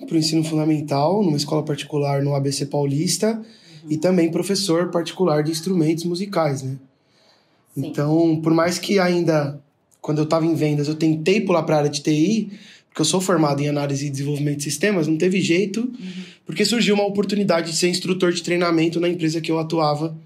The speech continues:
Speaker 1: que é uma empresa do segmento do varejo, que eu entrei como vendedor, né?
Speaker 2: Sim.
Speaker 1: E aí eu topei.
Speaker 2: Uhum.
Speaker 1: E com o passar dos anos, eu tive a oportunidade de trabalhar com pessoas que tinham o compromisso,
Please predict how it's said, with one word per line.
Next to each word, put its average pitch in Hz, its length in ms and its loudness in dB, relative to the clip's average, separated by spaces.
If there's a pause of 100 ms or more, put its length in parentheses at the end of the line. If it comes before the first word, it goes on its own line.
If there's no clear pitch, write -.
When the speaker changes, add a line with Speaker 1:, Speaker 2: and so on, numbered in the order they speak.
(600)
Speaker 1:
que - 80 -6
é - 20 -2
uma 143 80 0
empresa 143 320 0
do 147 80 -4
segmento 147 380 -2
do 147 80 -6
varejo, 156 760 0 (480)
que - 100 -2
eu 185 140 4
entrei 214 300 2
como 190 200 0
vendedor, 185 520 2
né? 139 220 -2 (220)
Speaker 2:
Sim. 175 280 -20 (200)
Speaker 1:
E 165 80 0
aí 156 120 4
eu 139 80 0
topei. 165 480 0 (340)
Speaker 2:
Uhum. 180 240 -14
Speaker 1:
E - 60 -2
com - 160 0
o 185 40 0
passar 190 320 2
dos 185 220 2
anos, 202 260 4
eu 208 80 4
tive 202 200 0
a - 20 4
oportunidade 196 680 2
de - 80 -6
trabalhar 165 320 2
com 170 140 0
pessoas 180 500 0
que 190 120 -4
tinham 254 300 0
o 233 80 0
compromisso, 165 800 0